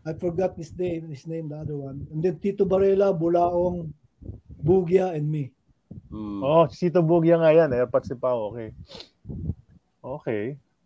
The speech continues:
Speaker 2: Kala ko yung
Speaker 3: Dito,
Speaker 2: thirty
Speaker 3: yung number
Speaker 2: kamukha ni
Speaker 3: seven ka
Speaker 2: Alvin
Speaker 3: dito.
Speaker 2: eh.
Speaker 3: Number seven ka
Speaker 1: Number
Speaker 3: naman
Speaker 1: seven.
Speaker 3: dito.
Speaker 2: Ah.
Speaker 3: San, san, san ginanap to, sir? Itong,
Speaker 1: Cagayan de
Speaker 3: itong
Speaker 1: Oro, nineteen seventy-five.
Speaker 3: And, and you won. Nag-cha-,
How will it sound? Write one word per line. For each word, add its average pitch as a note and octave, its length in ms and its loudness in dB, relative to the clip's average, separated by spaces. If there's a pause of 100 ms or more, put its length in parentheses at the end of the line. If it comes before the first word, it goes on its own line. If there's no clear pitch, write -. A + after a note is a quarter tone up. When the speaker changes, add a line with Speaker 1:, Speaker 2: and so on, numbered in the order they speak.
(140)
Speaker 2:
Kala C3 240 6
ko D#3+ 80 4
yung F3 80 4
Speaker 3:
Dito, D#3 240 10
Speaker 2:
thirty E3+ 80 10
Speaker 3:
yung D#3 80 6
number F3 320 10
Speaker 2:
kamukha D3+ 80 6
ni F3+ 80 12
Speaker 3:
seven F3+ 240 10
ka E3 160 8
Speaker 2:
Alvin D#3+ 80 6
Speaker 3:
dito. D#3+ 160 6
Speaker 2:
eh. D3 160 6
Speaker 3:
Number C3+ 240 2
seven C#3+ 400 2
ka C3 80 0
Speaker 1:
Number C#3 80 4
Speaker 3:
naman C#3 240 0
Speaker 1:
seven. C3 80 0
Speaker 3:
dito. B2+ 240 -4
Speaker 2:
Ah. G2 300 -4 (180)
Speaker 3:
San, C#4+ 240 8
san, D#4+ 160 10
san C#4+ 160 8
ginanap A3+ 480 2
to, F#3+ 160 2
sir? F#3+ 240 -2 (160)
Itong, D#3 160 -12
Speaker 1:
Cagayan A3 400 6
de G#3+ 80 6
Speaker 3:
itong G#3+ 160 8
Speaker 1:
Oro, E3+ 180 0 (460)
nineteen F#3+ 320 2
seventy-five. E3+ 800 4
Speaker 3:
And, F3+ 160 0
and - 80 4
you G3+ 80 12
won. F3 400 12
Nag-cha-, D3+ 320 2